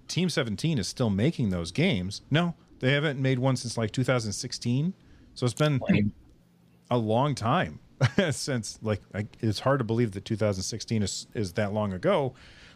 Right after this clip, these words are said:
Speaker 1: but it was. So, yeah, we haven't seen those artillery, turn-based artillery games in a long time. But the question is for all of you guys that are watching, what are some gimmicks,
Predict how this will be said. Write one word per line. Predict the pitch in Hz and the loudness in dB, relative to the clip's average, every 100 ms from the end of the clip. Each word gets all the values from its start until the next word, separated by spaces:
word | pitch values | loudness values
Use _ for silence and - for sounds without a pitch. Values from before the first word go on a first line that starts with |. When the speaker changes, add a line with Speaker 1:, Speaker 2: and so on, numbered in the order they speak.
| - | -2
Speaker 1:
but | 214 | 2
it | 233 | 2
was. | 156 127 127 - - - - | 4 4 2 -4 -14 -20 -10
So, | - 151 147 151 | 0 4 4 2
yeah, | 151 127 202 190 | 0 0 0 0
we | 107 123 | 2 4
haven't | 151 170 127 | 4 2 -4
seen | - 151 151 143 143 | -4 0 2 0 0
those | 117 127 131 120 | 2 4 4 2
artillery, | 113 113 - 160 151 131 113 107 - - - | 0 0 2 2 4 4 4 2 -4 -20 -12
turn-based | - 143 131 127 - | 0 2 4 2 0
artillery | 107 131 143 120 | -2 0 2 2
games | 104 92 | 2 0
in | 90 | -2
a | 87 | -2
long | 87 85 | -4 -6
time. | - 87 | -6 -4
But | 95 156 - - - - | 0 0 0 -20 -20 -10
the | - | -4
question | 127 202 175 180 170 | 2 2 2 0 2
is | 165 143 | 2 0
for | - 139 | 2 2
all | 131 135 | 4 4
of | 127 | 2
you | 123 120 | 2 2
guys | 120 113 | 2 2
that | 104 | 0
are | 104 | 2
watching, | 101 135 127 123 104 - - - | 4 2 0 -4 -6 -8 -14 0
what | 135 | 2
are | 147 | 2
some | 139 160 147 143 135 - - - - - - - | 0 2 2 2 -2 -8 -20 -20 -20 -20 -20 -10
gimmicks, | - 131 135 - - - | 2 4 4 0 -10 -12